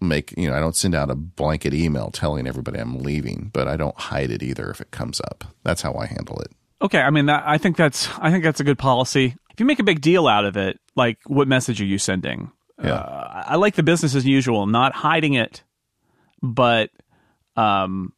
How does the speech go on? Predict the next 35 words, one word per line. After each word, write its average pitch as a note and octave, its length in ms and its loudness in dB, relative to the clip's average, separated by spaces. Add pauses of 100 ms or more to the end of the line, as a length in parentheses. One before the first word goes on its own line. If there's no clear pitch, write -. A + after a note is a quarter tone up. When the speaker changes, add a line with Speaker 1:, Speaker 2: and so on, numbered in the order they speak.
Speaker 2:
not A#2+ 340 0
advertising G#2+ 640 -4
it - 120 -14 (120)
so - 160 -4
much. G#2 200 -2
I F3 100 -2
guess G#3+ 200 2 (220)
if E3 160 0
you've C#4+ 140 4
got G#3 200 4
a D3 100 -4
particularly D#3+ 540 0
needy C3 600 2 (160)
client, C3+ 540 0
I A#2+ 100 2
guess B2 480 0
it D3 180 0
might C#3 220 -2
be D#3 100 0
something D#3 320 0
you, D3 120 0
you C#3+ 180 -2
could C3 180 0
do C3 340 4
to C#3 140 -2
say, B2 480 0 (720)
um, A2+ 220 2
"Look, B2 180 0
I'm C3 140 2
gonna C#3+ 120 2
be C3+ 100 4
out A#2+ 120 2
next B2+ 220 -2
week, D3 320 0
so, A2 600 2